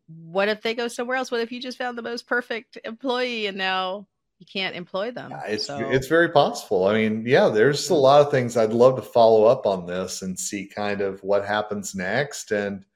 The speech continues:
Speaker 2: yeah, how did they bounce back from this? 'Cause like I said, this happens more than you think. Uh,
Speaker 1: <laughs>
Speaker 2: you
Speaker 1: It's
Speaker 2: know, it
Speaker 1: true.
Speaker 2: really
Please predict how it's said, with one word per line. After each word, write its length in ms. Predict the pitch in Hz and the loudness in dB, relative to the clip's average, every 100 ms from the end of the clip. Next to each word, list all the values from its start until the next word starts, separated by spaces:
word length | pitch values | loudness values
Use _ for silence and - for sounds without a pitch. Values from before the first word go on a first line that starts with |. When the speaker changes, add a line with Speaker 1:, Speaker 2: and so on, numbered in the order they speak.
| _ _ _ - | _ _ _ 0
Speaker 2:
yeah, 200 | 147 117 | 2 2
how 220 | 110 123 | 0 0
did 220 | 131 127 | 0 0
they 460 | 123 123 127 120 - _ _ | 4 4 4 0 -6 _ _
bounce 280 | 107 113 - | -4 -4 -4
back 340 | 110 135 147 | -2 -2 -6
from 160 | 92 78 | -16 -16
this? 260 | 69 - | -14 -14
'Cause 300 | - 123 120 - _ _ | -2 -2 -2 -14 _ _
like 140 | 185 190 | 0 0
I 20 | |
said, 400 | - 165 113 117 | 4 6 6 2
this 180 | 165 - | 0 2
happens 480 | 208 247 180 139 120 | -2 -2 -2 -4 -2
more 200 | 127 120 | 0 0
than 120 | 101 | -4
you 80 | 92 | -6
think. 320 | 135 98 - _ _ - | -6 -6 -8 _ _ -8
Uh, 200 | 101 101 104 | -2 0 0
Speaker 1:
<laughs> 40 | |
Speaker 2:
you 80 | 110 | 2
Speaker 1:
It's 100 | 120 | 4
Speaker 2:
know, 80 | 113 | 6
it 20 | |
Speaker 1:
true. 360 | 135 262 254 160 | 6 6 6 8
Speaker 2:
really 280 | 220 - | 6 6